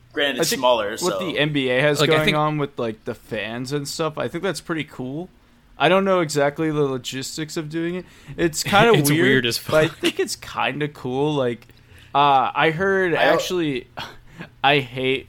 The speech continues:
Speaker 2: listening to sports talk radio, uh, but I was, it just caught some when I was just sitting in the car,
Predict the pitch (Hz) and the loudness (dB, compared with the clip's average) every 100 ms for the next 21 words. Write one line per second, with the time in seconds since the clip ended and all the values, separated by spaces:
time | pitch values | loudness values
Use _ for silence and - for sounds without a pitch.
0 | - - 131 123 143 135 131 131 123 143 | -16 -8 -6 -4 -4 -4 -6 -8 -8 -6
1 | 120 113 - 123 117 - 139 127 - 127 | -6 -6 -8 -6 -6 -4 -4 -4 -4 -4
2 | 131 135 135 139 143 - - - 117 113 | -2 -2 -2 -4 -12 -20 -20 -14 -8 -6
3 | 107 113 117 113 110 131 - 117 98 _ | -4 -4 -2 -2 -4 -8 -8 -10 -10 _
4 | _ - 107 - 110 104 - 131 120 127 | _ -12 -12 -8 -6 -6 -6 -4 -4 -6
5 | 120 117 110 110 117 - 143 135 117 117 | -8 -6 -6 -6 -6 -4 -4 -4 -8 -8
6 | - 123 120 | -4 -2 -2